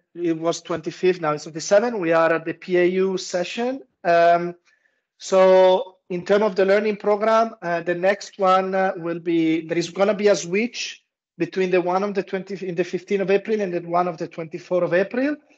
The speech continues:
So the next session on the twenty-fourth of April is about the legal aid analysis framework.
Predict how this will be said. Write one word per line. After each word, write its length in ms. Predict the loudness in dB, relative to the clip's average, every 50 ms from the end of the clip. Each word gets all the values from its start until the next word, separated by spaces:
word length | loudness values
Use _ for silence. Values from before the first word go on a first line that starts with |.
| _ _ _ _ -10
So 560 | -2 4 6 6 8 8 8 8 6 4 2 0 0
the 120 | 0 0
next 260 | 2 2 0 0 -2
session 400 | -2 0 0 0 0 -2 -6 -8
on 100 | -8 -6
the 160 | -4 -4 -4 -4
twenty-fourth 600 | -4 -6 -8 -8 -8 _ -16 -10 -4 -2 -2 0
of 80 | 0
April 260 | 0 0 2 2 0 0 0
is 120 | -4 -6
about 300 | -4 -2 0 0 0 0
the 80 | -2 -6
legal 380 | -6 -6 -6 -4 -2 -2 0 0
aid 180 | 0 0 -2
analysis 440 | -2 -6 -10 -10 -12 -12 -14 -14 -14
framework. 500 | -10 -6 -6 -6 -4 -6 -8 -10 -10 -12